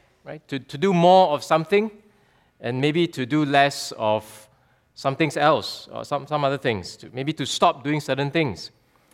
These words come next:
You know, yesterday, Claire, Claire and I do what we normally do for the new year. We spend the day just thinking about the past year, you know, reflecting on what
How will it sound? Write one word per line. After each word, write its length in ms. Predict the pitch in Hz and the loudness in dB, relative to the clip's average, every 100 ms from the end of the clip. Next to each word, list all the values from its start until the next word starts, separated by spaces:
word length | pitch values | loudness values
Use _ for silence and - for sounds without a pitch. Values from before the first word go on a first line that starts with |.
| _ - | _ -2
You 80 | 147 | 0
know, 40 | |
yesterday, 380 | 160 175 175 180 | 0 0 0 0
Claire, 320 | 175 175 - | 0 -2 -2
Claire 180 | 156 160 | -2 0
and 120 | 131 | 2
I 240 | 135 143 147 | 4 4 0
do 160 | 131 | -2
what 160 | 143 120 | -4 -2
we 80 | 110 | -2
normally 320 | 117 131 135 | -2 -2 -2
do 240 | 117 131 | -4 -6
for 140 | 123 110 | -6 -6
the 100 | 104 | -4
new 140 | 117 | -4
year. 320 | 117 117 120 | -2 -2 -4
We 320 | 110 101 98 - _ _ _ - | -6 -10 -10 -14 _ _ _ -16
spend 280 | - 156 | -4 -2
the 60 | 139 | -2
day 380 | 107 135 147 143 | 0 2 2 -2
just 400 | - 139 - - | -6 -8 -8 -8
thinking 640 | 160 147 165 160 156 160 - _ _ | -6 -4 -2 -2 -2 -4 -8 _ _
about 200 | 117 123 | -4 -4
the 60 | 113 | -4
past 400 | - 151 156 - | -2 0 0 -4
year, 380 | 151 156 170 156 | -2 -2 -4 -8
you 80 | 131 | -14
know, 60 | 110 | -12
reflecting 500 | 110 - 120 - 143 | -10 -8 -8 -6 -4
on 140 | 117 | 0
what 260 | 135 135 | 0 -2